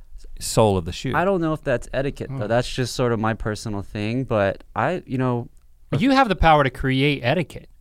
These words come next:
Speaker 2: <laughs> I don't
Speaker 3: That's
Speaker 2: know
Speaker 3: the
Speaker 2: about
Speaker 3: beauty of it.
Speaker 2: I don't know about that. But
Speaker 1: But you did help create the way people think about the cleanliness of their sneakers.
Speaker 2: Yeah, well, I mean, I think,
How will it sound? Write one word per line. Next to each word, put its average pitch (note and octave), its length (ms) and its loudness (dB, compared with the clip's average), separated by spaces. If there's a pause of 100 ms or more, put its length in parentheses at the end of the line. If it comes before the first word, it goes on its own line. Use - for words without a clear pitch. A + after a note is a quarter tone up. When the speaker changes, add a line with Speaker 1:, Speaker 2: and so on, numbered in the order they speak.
Speaker 2:
<laughs> - 220 -18
I - 1000 -2
don't - 60 4
Speaker 3:
That's G3+ 120 4
Speaker 2:
know G3 60 0
Speaker 3:
the F#3+ 60 4
Speaker 2:
about B2 120 -2
Speaker 3:
beauty D3 340 2
of G2+ 180 -4
it. G2+ 100 -16 (340)
Speaker 2:
I B2 160 4
don't A2 160 2
know G2 120 0
about F2+ 240 -4
that. - 180 -10 (300)
But - 160 -6
Speaker 1:
But E3+ 120 2
you F#3 120 0
did F3+ 240 2
help D#3+ 220 2
create B2+ 420 0
the G#2+ 80 0
way A2+ 160 2
people - 300 -2
think A2 280 -6
about F#2 500 -2 (480)
the G#2+ 120 -4
cleanliness A2 800 -6
of F#2 200 -6
their E2+ 180 -8
sneakers. - 760 -10 (120)
Speaker 2:
Yeah, G#3+ 240 4
well, G3 380 2 (140)
I D3 60 -2
mean, E3 140 2
I E3 60 0
think, E3+ 420 -4